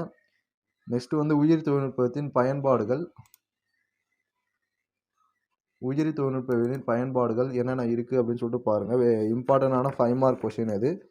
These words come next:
So, நிறையா கொடுத்துருப்பாங்க. ஃபுல்லா பாருங்க. இதோட இது லாஸ்ட் கொஸ்டின். இதுல முடியுது.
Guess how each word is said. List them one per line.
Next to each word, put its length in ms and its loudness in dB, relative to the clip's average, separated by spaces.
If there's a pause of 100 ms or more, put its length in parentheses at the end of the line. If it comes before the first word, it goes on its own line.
(440)
So, 180 -2
நிறையா 300 4
கொடுத்துருப்பாங்க. 640 0 (500)
ஃபுல்லா 340 2
பாருங்க. 360 2
இதோட 320 0
இது 260 0
லாஸ்ட் 300 0
கொஸ்டின். 360 -8
இதுல 280 -6
முடியுது. 420 -4